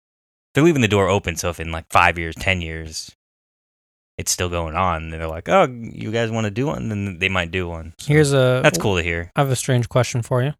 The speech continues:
Speaker 1: Yeah.
Speaker 2: Out of all the previous directors we've had for Marvel movies,
Speaker 1: Mm-hmm.
Speaker 2: who would you like to see direct an X-Men movie?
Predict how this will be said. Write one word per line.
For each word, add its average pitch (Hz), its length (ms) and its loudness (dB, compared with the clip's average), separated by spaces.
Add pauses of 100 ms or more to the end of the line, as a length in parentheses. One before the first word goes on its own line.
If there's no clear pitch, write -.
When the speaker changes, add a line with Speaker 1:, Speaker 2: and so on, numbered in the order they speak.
(220)
Speaker 1:
Yeah. 117 140 4 (1600)
Speaker 2:
Out 151 140 4
of 135 140 0
all 156 200 8
the 160 120 0 (100)
previous 151 640 0
directors 131 500 2
we've 120 200 4
had 117 360 2 (200)
for 127 100 -2
Marvel 117 360 4
movies, 113 540 -2
Speaker 1:
Mm-hmm. 110 320 0 (720)
Speaker 2:
who 147 140 4
would 147 180 4
you 139 100 4
like 123 140 6
to 131 80 0
see 120 520 0 (480)
direct 120 320 2
an 123 100 -2
X-Men 123 340 2
movie? 123 360 -4